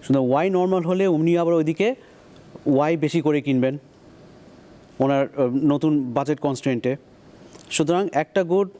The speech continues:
নরমাল, একটা গুড ইনফিরিয়র সম্ভব হতে পারে। লাস্ট যে লজিক্যাল পসিবিলিটিটা আমাদের হাতে ছিল, সেটা ছিল যে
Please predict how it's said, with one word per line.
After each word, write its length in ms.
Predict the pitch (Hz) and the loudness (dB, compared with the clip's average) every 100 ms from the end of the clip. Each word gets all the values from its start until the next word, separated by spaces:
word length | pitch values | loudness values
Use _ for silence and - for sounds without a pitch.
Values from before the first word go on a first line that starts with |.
| - - - 131 | -20 -20 -4 0
নরমাল, 340 | 151 175 208 | 2 2 0
একটা 200 | 165 170 | 0 0
গুড 180 | 151 143 | 0 0
ইনফিরিয়র 380 | 127 147 151 160 - - - - - | 0 2 0 0 -6 -20 -20 -20 -6
সম্ভব 280 | 143 127 | -2 0
হতে 220 | 117 117 95 | 0 -2 -2
পারে। 280 | 90 92 - - - - - - - _ | -2 -4 -14 -20 -20 -20 -20 -20 -20 _
লাস্ট 320 | 120 165 233 - | 0 2 0 -4
যে 140 | 185 202 | 0 2
লজিক্যাল 380 | 180 175 202 | 0 0 -2
পসিবিলিটিটা 600 | 185 170 185 185 185 190 | 0 -2 0 0 0 0
আমাদের 220 | 175 175 151 | 0 0 -2
হাতে 220 | 156 170 | -2 -2
ছিল, 280 | 170 156 240 - - - - - - | 0 0 -2 -8 -20 -20 -20 -20 -4
সেটা 280 | 160 165 | 0 0
ছিল 260 | 160 165 170 | 0 0 0
যে 300 | 147 160 | 2 0